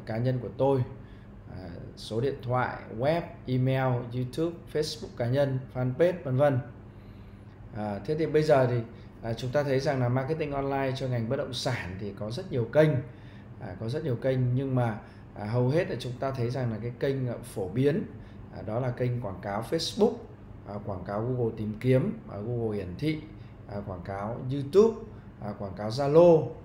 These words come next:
và có thể sử dụng thêm quảng cáo TikTok, à, và quảng cáo hiển thị trên các cái, à, mạng affiliate hoặc là các cái trang báo điện tử. À, cũng có thể sử dụng kênh email marketing, ừ, cũng có thể sử dụng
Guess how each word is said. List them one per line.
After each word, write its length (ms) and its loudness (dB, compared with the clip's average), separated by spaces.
và 200 -2
có 140 -2
thể 180 -2
sử 180 -8
dụng 220 -6
thêm 280 0
quảng 180 -8
cáo 140 -6
TikTok, 640 2
à, 200 -6
và 200 -4
quảng 220 -8
cáo 160 -4
hiển 240 -2
thị 280 -4
trên 260 -2
các 160 -4
cái, 180 -4
à, 160 -8
mạng 340 -4
affiliate 480 2
hoặc 240 -8
là 240 -6
các 100 -6
cái 140 -6
trang 260 -2
báo 140 0
điện 120 -2
tử. 260 4
À, 180 -6
cũng 160 -4
có 100 4
thể 180 4
sử 200 -4
dụng 300 -4
kênh 300 -2
email 400 0
marketing, 680 2
ừ, 60 -6
cũng 140 -4
có 80 0
thể 140 0
sử 180 -2
dụng 140 -4